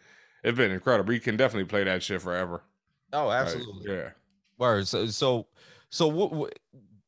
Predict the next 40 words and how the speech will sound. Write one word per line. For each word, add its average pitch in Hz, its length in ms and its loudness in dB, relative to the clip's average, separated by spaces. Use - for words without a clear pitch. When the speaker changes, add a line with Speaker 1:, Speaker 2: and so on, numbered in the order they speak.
Speaker 2:
from 160 180 -4
a 151 60 2
writer's 139 380 4
standpoint, 95 600 0
what 170 220 4
does, 165 220 6
uh, 123 220 8
what 185 220 0
does 226 120 -2
killing 175 340 0
the, 123 260 -4
the 123 100 -2
villain 117 540 2
do 131 180 -2
to 127 120 -4
the 113 60 -4
storyline 107 520 0
in 98 60 -2
the 101 80 -2
eyes 101 300 0
of 104 60 -6
the 87 80 -4
audience 95 440 -4
early 117 380 0
on? 98 280 -2
Like, 110 220 2
like 101 300 2
how 107 240 4
Cottonmouth 101 640 0
got 98 240 0
killed 101 480 0
in 98 300 -2
the 95 100 0
Luke 110 200 -2
Cage 113 260 2
series 98 420 0
by, 113 140 4
like, 113 300 4
episode 117 500 2
five. - 720 -4